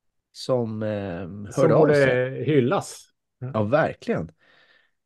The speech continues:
Speaker 1: Nu ska vi se vad han heter här. Ehm, han heter Johan Bäckström.
Speaker 2: Mm.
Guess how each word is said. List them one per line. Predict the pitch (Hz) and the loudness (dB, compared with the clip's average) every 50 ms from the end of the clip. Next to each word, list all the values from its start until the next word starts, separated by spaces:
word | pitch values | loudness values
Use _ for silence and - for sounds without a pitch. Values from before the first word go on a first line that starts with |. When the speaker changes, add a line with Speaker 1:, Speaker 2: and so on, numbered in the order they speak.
| _ _ _ | _ _ _
Speaker 1:
Nu | 127 123 | -16 -14
ska | - - 170 | -10 -6 -6
vi | 170 160 | -6 -6
se | 165 - - 120 113 117 | -8 -8 -6 -6 -6 -4
vad | 113 110 | -4 -4
han | 107 101 | -4 -4
heter | 95 135 180 180 - - 85 | -4 -4 -6 -6 -6 -10 -10
här. | 85 71 - 82 - _ - | -10 -10 -12 -14 -16 _ -12
Ehm, | 90 92 98 95 101 101 98 98 - _ _ _ _ _ _ _ _ _ _ _ _ _ _ _ _ _ | -10 -10 -8 -10 -10 -12 -14 -16 -20 _ _ _ _ _ _ _ _ _ _ _ _ _ _ _ _ _
han | 113 110 | -16 -14
heter | 110 113 110 98 - - 110 | -12 -12 -12 -12 -10 -8 -8
Johan | 107 113 131 123 113 113 113 110 113 | -2 0 0 0 0 0 -2 -4 -4
Bäckström. | 127 151 147 - - - - - 76 - - _ _ _ _ _ _ _ _ _ _ _ _ - | -4 -6 -6 -6 -12 -14 -12 -12 -12 -12 -14 _ _ _ _ _ _ _ _ _ _ _ _ -8
Speaker 2:
Mm. | 139 160 202 240 | -6 -6 -6 -10